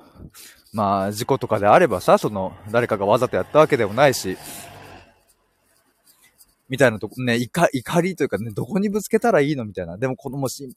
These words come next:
配でたまんなくて、「あー、でもよかった」みたいな思いとか、まあ、とはいえね、ちょっと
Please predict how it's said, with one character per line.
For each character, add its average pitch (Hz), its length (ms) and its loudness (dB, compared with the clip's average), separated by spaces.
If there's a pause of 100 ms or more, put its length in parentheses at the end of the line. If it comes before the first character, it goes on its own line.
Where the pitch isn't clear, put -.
配 - 180 -10
で 110 100 -16
た 87 100 -8
ま 90 140 -8
ん 87 60 -14
な 98 120 -10
く - 100 -20
て、 143 140 -4 (340)
「あ 202 280 -4
ー、 - 20 -8
で 214 80 0
も 214 120 -2
よ 240 80 -2
か 277 100 0
っ 262 40 0 (160)
た」 - 300 -4
み 214 80 -10
た 139 160 4
い 120 60 2
な 104 280 0 (640)
思 120 240 -2
い 110 40 -4
と 101 120 -4
か、 104 180 0
ま 123 80 2
あ、 123 40 2
と 139 100 -4
は 170 140 8
い 175 80 0
え 170 80 0
ね、 180 100 -2
ち 120 80 -8
ょ - 20 -8
っ - 40 -20
と - 140 -10